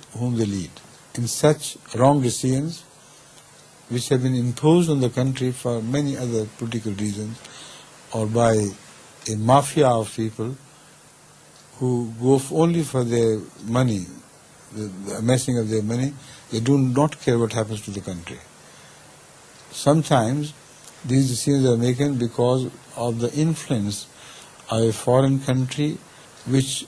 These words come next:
may be very small, like the Israel's, Israel, Israelis are, and the state of Israel is, yet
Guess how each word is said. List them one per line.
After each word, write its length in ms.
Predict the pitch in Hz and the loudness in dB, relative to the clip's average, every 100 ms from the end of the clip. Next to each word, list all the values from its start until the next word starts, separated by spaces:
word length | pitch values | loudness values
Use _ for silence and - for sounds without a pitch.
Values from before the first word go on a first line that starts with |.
| - | -6
may 200 | 123 139 | 2 4
be 160 | 147 131 | 6 4
very 220 | 156 208 | 4 2
small, 380 | - - 98 73 - - - - - - | 0 -2 -2 -4 -14 -20 -20 -20 -12 2
like 220 | 113 110 | 4 4
the 380 | - 113 104 95 - - | 0 -2 -2 -4 -6 0
Israel's, 600 | 127 117 101 87 95 - | 2 4 2 0 -8 -8
Israel, 380 | 117 113 113 110 | -4 2 4 4
Israelis 680 | 101 117 113 120 113 104 101 | 0 -4 2 4 2 0 -2
are, 240 | 113 147 143 - - - - - - | -2 -4 -10 -20 -20 -20 -20 -20 -10
and 160 | 110 107 | -4 -4
the 60 | 101 | -2
state 240 | - 123 | 0 2
of 120 | 117 | 2
Israel 400 | 110 110 101 95 | 2 2 0 0
is, 280 | 110 147 - - - - - - - - - | -4 -6 -12 -20 -20 -20 -20 -20 -20 -20 -8
yet 460 | 110 139 175 - | 4 4 4 -2